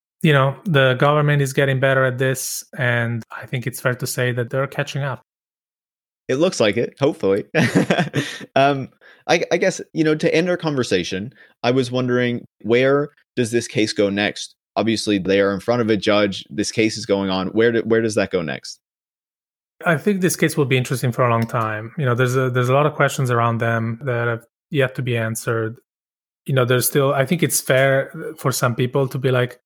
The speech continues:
Speaker 1: "Are we really sure that this couple was involved in this? Uh, why did they not leave New York? Why were they living in, like, you know, one of the capitals of the crypto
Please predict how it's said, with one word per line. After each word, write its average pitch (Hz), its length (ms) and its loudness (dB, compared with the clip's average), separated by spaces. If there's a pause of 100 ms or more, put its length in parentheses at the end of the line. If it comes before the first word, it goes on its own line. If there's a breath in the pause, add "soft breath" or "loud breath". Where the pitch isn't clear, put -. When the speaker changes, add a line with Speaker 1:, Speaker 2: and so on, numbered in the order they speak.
Speaker 1:
"Are 143 100 -2
we 165 140 2
really 175 180 2
sure 165 260 0
that 143 160 -2
this 127 160 -4
couple 139 560 -4
was 135 160 -4
involved 131 380 -2
in 131 120 -2
this? 131 380 -2 (480 loud breath)
Uh, 127 140 2
why 123 260 2
did 127 180 0
they 127 200 2
not 123 400 0
leave 123 260 0
New 120 140 0
York? 120 420 0
Why 120 120 0
were 127 160 4
they 120 100 2
living 120 320 2
in, 117 120 0
like, 113 220 -2
you 127 80 -4
know, 117 120 -4
one 117 180 -4
of 117 100 -4
the 123 160 -4 (180)
capitals 123 600 2
of 117 140 2
the 127 60 -2
crypto 131 580 0